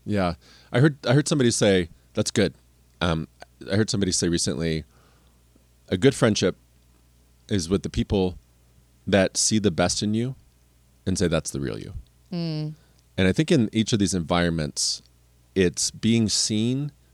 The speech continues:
Speaker 1: not by our shortcomings and failures,
Speaker 2: Mm-hmm.
Speaker 1: but the best version of ourselves as the truest version of ourselves. And I think when we're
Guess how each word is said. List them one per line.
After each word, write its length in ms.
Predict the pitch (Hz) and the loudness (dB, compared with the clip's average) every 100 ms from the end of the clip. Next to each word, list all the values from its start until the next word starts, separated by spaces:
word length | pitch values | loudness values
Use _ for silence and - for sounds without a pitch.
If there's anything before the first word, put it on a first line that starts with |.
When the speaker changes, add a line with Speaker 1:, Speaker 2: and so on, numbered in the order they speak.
| - | -2
Speaker 1:
not 340 | 107 110 - | 2 2 0
by 480 | 104 98 95 95 90 - | 0 4 4 2 0 -2
our 120 | 87 | -4
shortcomings 520 | - 104 - 95 87 | -2 -4 -4 -4 -4
and 140 | 82 82 | -6 -4
failures, 500 | 78 71 69 - - | -4 -4 -6 -10 -10
Speaker 2:
Mm-hmm. 320 | 175 165 151 160 _ | -8 -8 -10 -12 _
Speaker 1:
but 180 | - 190 - _ - | -4 -4 -6 _ -6
the 120 | 98 | -2
best 280 | 82 92 - | 2 0 0
version 220 | 95 87 | -2 -2
of 60 | 85 | -2
ourselves 320 | - 85 78 85 | -2 -4 -6 -8
as 120 | - | -8
the 100 | 85 | -6
truest 500 | - - 107 92 - | -6 0 2 2 0
version 220 | 80 76 | -6 -6
of 60 | 78 | -6
ourselves. 420 | 76 - 69 - - - - _ - | -6 -8 -10 -12 -20 -20 -20 _ -4
And 100 | 95 | -2
I 60 | |
think 260 | 92 147 - | 0 -4 -2
when 140 | 123 | 0
we're 120 | 92 | 0